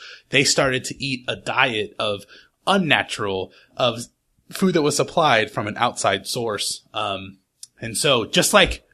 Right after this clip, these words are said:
just like we are like geese, uh, when we rely upon God for the good that God gives us, the good that we've been promised in the Bible, and we read our Bible and we're nourished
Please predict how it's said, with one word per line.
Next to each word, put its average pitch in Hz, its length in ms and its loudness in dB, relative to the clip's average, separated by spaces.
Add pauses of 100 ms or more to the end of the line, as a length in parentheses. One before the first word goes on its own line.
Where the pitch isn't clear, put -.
just 196 140 0
like 190 140 2
we 160 180 0
are 151 60 0
like 98 340 0
geese, 107 500 -2 (460)
uh, 98 340 -2 (380)
when 127 300 -2
we 180 500 0 (280)
rely 123 400 6
upon 147 360 4
God 123 340 4
for 127 120 -6
the 104 100 -6
good 120 260 -8
that 117 140 -6
God 107 260 -2
gives 98 260 -8
us, - 400 -8 (220)
the - 80 -12
good 123 220 -6
that 123 80 -6
we've 117 120 -6
been 117 160 -8
promised 104 480 -2
in 104 80 -8
the 98 80 -4
Bible, 101 460 -4
and 101 100 -8
we 101 80 -10
read 127 260 -8
our 113 140 2
Bible 104 380 -2
and 104 80 -10
we're 98 80 -2
nourished 110 640 0